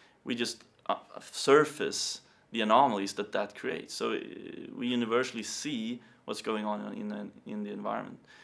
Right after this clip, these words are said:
without picking a, putting a label on it in advance. We do that afterwards when we see, okay, so there's a lot of anomalies being produced now in this kind, in this part of the environment. And then we ask the question, "What is that?"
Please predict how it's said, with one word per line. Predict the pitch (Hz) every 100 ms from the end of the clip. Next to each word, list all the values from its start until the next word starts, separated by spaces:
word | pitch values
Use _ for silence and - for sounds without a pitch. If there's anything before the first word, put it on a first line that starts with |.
| -
without | - 113 120 120 -
picking | - 104 110
a, | 104
putting | - 110 104
a |
label | 104 120 127 110
on | 104
it | 101
in | - 101
advance. | 104 101 139 131 131 131 - - - - -
We | 113
do | 113
that | 110 107
afterwards | 113 113 - 104 104 104
when | 104
we |
see, | 101 - 110 104
okay, | 101 107
so | 104
there's | 104 98
a | 98
lot | 101 110 117
of | 110
anomalies | 107 107 110 107
being | - 104
produced | 98 - - 110
now | 107
in | 104 101
this | 104 104
kind, | - 110 107 104 - -
in | 110
this | 107
part | 104 107 104
of |
the | 101
environment. | 104 104 104 101 - - - -
And | -
then | 117
we | 113
ask | 107 104
the | 104
question, | - 101 - 107
"What | 107 107
is | 104 -
that?" | - - -